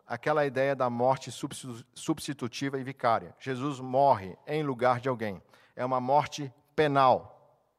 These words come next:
É uma morte em lugar de alguém. Então, se Jesus morre em lugar de alguém, essa pessoa tem que ser salva. Seria uma injustiça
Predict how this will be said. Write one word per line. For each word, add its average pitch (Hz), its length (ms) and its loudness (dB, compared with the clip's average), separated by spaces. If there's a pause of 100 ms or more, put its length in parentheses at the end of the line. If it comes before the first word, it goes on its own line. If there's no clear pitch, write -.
(540)
É 120 120 -6
uma 127 180 4
morte 139 560 4
em 202 240 -2
lugar 123 460 0
de 120 100 -6
alguém. 98 320 -6
Então, 160 240 0
se 180 180 -4
Jesus 151 360 -2
morre 143 360 4
em 139 160 -2
lugar 117 380 2
de 117 80 -6
alguém, 139 400 -2 (520)
essa 165 280 4
pessoa 151 320 -2
tem 214 300 0
que - 100 -8
ser 107 220 -4
salva. - 340 -8 (1700)
Seria 165 580 4 (140)
uma 156 260 0
injustiça 151 800 -6